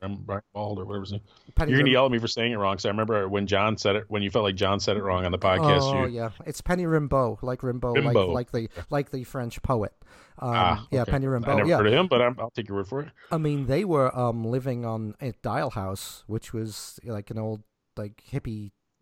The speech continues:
Speaker 2: commune
Speaker 1: Hmm.
Speaker 2: type place, right, where they grow their own food and that kind of stuff. They'd been living there since the early seventies.
Speaker 1: Hmm.
Speaker 2: And so, yeah, they were completely into, like, Gong and early Hawkwind and shit like that. And then punk rock came along,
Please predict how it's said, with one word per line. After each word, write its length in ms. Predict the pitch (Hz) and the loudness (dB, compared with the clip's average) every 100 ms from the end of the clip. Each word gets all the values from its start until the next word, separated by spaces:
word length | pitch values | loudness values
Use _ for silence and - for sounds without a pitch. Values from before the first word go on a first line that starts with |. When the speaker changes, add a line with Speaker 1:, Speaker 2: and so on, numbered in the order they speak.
| _ - | _ -4
Speaker 2:
commune 440 | 123 156 143 107 | -2 0 0 0
Speaker 1:
Hmm. 60 | 110 | -2
Speaker 2:
type 260 | 117 107 | -2 -2
place, 260 | - 107 107 | -2 -4 -2
right, 180 | 117 120 | -2 -2
where 120 | 127 | -2
they 100 | 113 | 0
grow 180 | 120 113 | 0 0
their 200 | 113 113 | 0 -2
own 100 | 110 | -4
food 340 | - 156 156 | -4 -4 -2
and 120 | 107 | -2
that 120 | 107 - | -4 -4
kind 160 | 104 98 | -6 -6
of 40 | |
stuff. 240 | - 95 - - - | -6 -8 -10 -18 -2
They'd 160 | 160 156 | 0 0
been 160 | 139 | 0
living 220 | 127 110 120 | -2 -2 -2
there 140 | 147 | -4
since 200 | - - | -4 -6
the 100 | 120 | -6
early 140 | 104 | -6
seventies. 540 | 98 123 117 92 92 - _ _ _ _ _ _ _ | -6 -6 -6 -12 -18 -20 _ _ _ _ _ _ _
Speaker 1:
Hmm. 60 | 165 | 0
Speaker 2:
And 220 | 123 117 | 2 0
so, 400 | - 131 120 117 | -2 2 2 2
yeah, 200 | 120 135 | 0 -2
they 160 | 117 127 | 0 0
were 240 | 123 110 - - | 0 -2 -4 -10
completely 640 | 107 - 147 151 120 107 | -8 -6 -6 -6 -6 -6
into, 260 | 107 - 104 | -6 -4 -6
like, 260 | 101 104 | -6 -8
Gong 520 | - 104 107 107 101 101 | -6 -4 -2 -4 -4 -6
and 380 | 95 95 95 - | -6 -6 -8 -6
early 240 | 117 110 | -4 -4
Hawkwind 560 | - 110 117 113 107 107 | -4 -4 -4 -6 -6 -6
and 120 | 104 | -8
shit 180 | - 117 | -8 -6
like 180 | 110 - | -6 -2
that. 340 | 151 123 - - - - - | 0 -2 -4 -16 -18 -8 0
And 180 | 135 | 4
then 200 | 143 147 | 4 4
punk 260 | - 156 147 | 4 4 4
rock 160 | 180 - | 4 4
came 220 | 139 127 | 2 4
along, 220 | 131 | 2